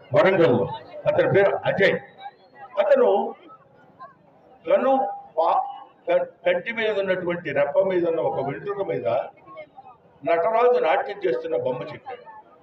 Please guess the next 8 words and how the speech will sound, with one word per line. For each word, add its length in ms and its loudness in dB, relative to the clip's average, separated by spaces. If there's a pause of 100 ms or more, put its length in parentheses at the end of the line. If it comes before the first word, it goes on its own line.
(340)
Can 120 4
you 120 0
believe 200 0
that? 220 2 (1500)
ఇవాళ 180 4
చూడండి, 600 6 (480)
అక్కడ 260 4 (680)
హంపి 640 0